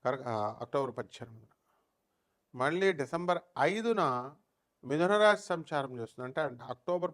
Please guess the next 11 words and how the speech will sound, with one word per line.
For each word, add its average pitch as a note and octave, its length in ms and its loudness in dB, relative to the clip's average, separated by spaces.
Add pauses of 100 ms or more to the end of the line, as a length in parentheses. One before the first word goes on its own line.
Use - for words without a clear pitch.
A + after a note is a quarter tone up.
(100)
పంతొమ్మిది F3+ 500 -4
నుంచి, F3+ 260 -14
పద్దెనిమిది D#3+ 440 -8
నుంచి - 280 -16 (600)
డిసెంబర్ F3 440 0 (160)
ఐదు F#3 260 2
వరకు G3+ 460 0 (520)
రాజ్యస్థితిగతుడవుతున్నాడు D3 1600 0
ఈ A2+ 40 -6
తులారాశి A2 680 -12
వారికి. - 260 -20